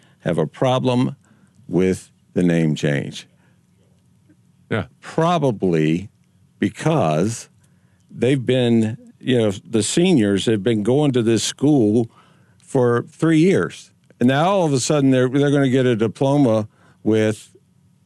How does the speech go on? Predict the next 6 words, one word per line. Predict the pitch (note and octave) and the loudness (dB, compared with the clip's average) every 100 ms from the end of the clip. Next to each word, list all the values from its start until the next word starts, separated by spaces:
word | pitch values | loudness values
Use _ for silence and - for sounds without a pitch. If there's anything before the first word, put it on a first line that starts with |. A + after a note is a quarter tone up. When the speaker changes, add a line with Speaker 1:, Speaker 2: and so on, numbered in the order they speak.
| _ | _
Speaker 2:
Well, | C3 - _ _ _ _ | -6 -6 _ _ _ _
Speaker 1:
Inclusive | D3 A#2 E3 C#3 C3+ G#2+ | -4 -2 0 0 0 -2
High | B2 A2+ D#2 - | -2 -2 -2 -2
or | G#2+ | -2
Stanton | A2+ - C3+ A2 G#2 | -2 -2 -2 0 -2
High. | A2+ G2 D2 | -2 -2 -4